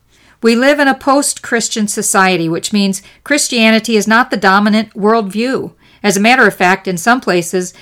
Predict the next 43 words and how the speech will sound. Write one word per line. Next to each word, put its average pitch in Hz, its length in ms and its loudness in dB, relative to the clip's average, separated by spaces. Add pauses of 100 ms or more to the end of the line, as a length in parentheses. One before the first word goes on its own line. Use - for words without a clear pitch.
(120)
it's 233 160 -2
quite 277 260 0
dangerous 226 760 0
to 220 100 -4
be 247 200 -2
a 247 60 -2
Christian. 165 540 -8 (720)
In 202 140 -2
other 240 180 2
places, 202 480 0
like 190 220 0
the 185 80 -2
U 180 200 2
S, 220 300 0 (240)
we 208 100 2
can 214 140 -2
be 220 120 0
ridiculed 190 680 -2 (100)
or 202 140 0
sued 202 400 2
or 175 180 -2
lose 220 300 0
our 226 140 4
job 214 400 2
or 160 120 -2
our 160 140 -2
livelihood. 170 680 -2 (760)
Those 220 360 2
real 277 480 0
risks - 720 -4 (280)
may 254 240 0
keep 330 360 0
us 190 220 0
from 220 200 0
witnessing 208 800 -2 (140)
to - 240 -4
others 202 560 2
about 208 320 2
the 254 60 -4
saving 190 420 0
mission 180 280 -8
of 165 120 -10
Jesus. - 560 -10